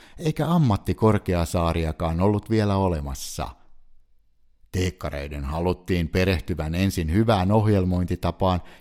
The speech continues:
ja ohjelmistotekniikkaan. Ajatuksena oli ilmeisesti se, etteivät opiskelijat munaisi itseään ja opinahjoaan työpaikoilla koodaamalla rakenteellisesti huonoja ohjelmia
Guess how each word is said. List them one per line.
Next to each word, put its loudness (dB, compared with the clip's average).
ja 0
ohjelmistotekniikkaan. -2
Ajatuksena 0
oli 2
ilmeisesti 0
se, 0
etteivät 0
opiskelijat 2
munaisi 4
itseään 0
ja 0
opinahjoaan 0
työpaikoilla 2
koodaamalla -2
rakenteellisesti 0
huonoja -2
ohjelmia -2